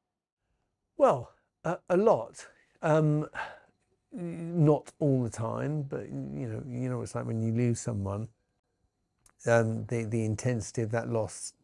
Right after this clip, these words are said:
uh, um, reduces over time, and the frequency. Um, but there are obviously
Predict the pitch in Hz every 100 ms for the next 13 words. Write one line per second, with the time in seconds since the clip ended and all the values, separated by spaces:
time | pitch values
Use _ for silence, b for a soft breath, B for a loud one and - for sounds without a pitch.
0 | - 135 120 117 110 117 113 110 110 107
1 | - _ _ _ _ _ _ 135 120 110
2 | 131 120 117 110 110 104 - 117 123 117
3 | 110 - 123 110 113 104 - 104 120 B
4 | B B B B _ 139 127 127 123 120
5 | - _ _ _ - 143 131 - - -
6 | _ _ _ 214 131 127 151 139 127 135
7 | 127 131 117 - 113 104